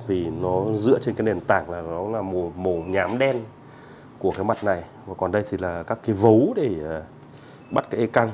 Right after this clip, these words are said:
Còn phần dưới cuối cùng, cái sự khám phá này nó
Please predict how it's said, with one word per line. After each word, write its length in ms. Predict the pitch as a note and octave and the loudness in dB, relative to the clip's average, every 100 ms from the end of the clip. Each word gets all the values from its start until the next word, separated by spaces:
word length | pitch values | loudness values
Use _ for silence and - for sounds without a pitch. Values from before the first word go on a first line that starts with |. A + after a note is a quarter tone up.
| F#2+ | -2
Còn 120 | G2+ | -4
phần 240 | - F2+ F2+ | 0 0 0
dưới 200 | G2+ F#2+ | 0 2
cuối 140 | G2 | 0
cùng, 140 | - B2 F2 - - - - - - - - - - - - - - - - - - - - - - - - - - - - - - - - | 2 0 -2 -16 -20 -20 -20 -20 -20 -20 -20 -20 -18 -18 -18 -18 -20 -20 -20 -20 -20 -20 -18 -16 -14 -16 -14 -14 -14 -16 -16 -16 -18 -20 -6
cái 100 | - | -4
sự 140 | B2 A#2 | 2 2
khám 200 | A#2+ A#2 | 4 4
phá 280 | - A2 C3 | 6 8 8
này 100 | |
nó 80 | C3+ | 6